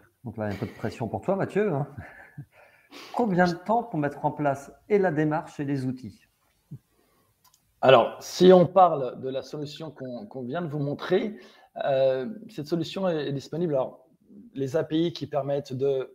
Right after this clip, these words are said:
Speaker 2: parcourir le C V, euh, les rapports de, de performance, les entretiens annuels, les offres d'emploi, de les faire matcher, sont des solutions qui existent. Donc aujourd'hui, sur une, si vous souhaitez une solution standard,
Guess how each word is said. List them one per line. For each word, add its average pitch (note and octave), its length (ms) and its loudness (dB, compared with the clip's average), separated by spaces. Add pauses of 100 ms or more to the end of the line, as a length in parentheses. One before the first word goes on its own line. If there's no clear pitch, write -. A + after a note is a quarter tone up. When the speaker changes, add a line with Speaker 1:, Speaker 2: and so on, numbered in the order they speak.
Speaker 2:
parcourir D3+ 460 -2
le D3+ 100 0
C D3 200 -4
V, C#3 320 0 (360)
euh, B2 520 -2
les B2 120 -2
rapports B2+ 560 0
de, A#2+ 300 -2
de A#2+ 100 -6
performance, B2+ 680 -4
les A#2+ 100 -4
entretiens C3 400 -4
annuels, B2+ 500 2 (640)
les B2 200 2
offres C3+ 180 2
d'emploi, C3 360 2
de C3 40 0
les B2 60 -2
faire A#2+ 180 -6
matcher, D3+ 380 -2
sont C3+ 160 -8
des A#2 80 -2
solutions A#2+ 420 -6
qui C#3+ 140 -6
existent. A2+ 420 -8 (460)
Donc C3+ 340 0
aujourd'hui, D3 500 0
sur C3+ 260 -2
une, C3+ 180 -6 (340)
si - 140 -8
vous C3 80 -4
souhaitez D3 260 -4
une C#3+ 100 0
solution C#3+ 520 -2
standard, C#3 720 2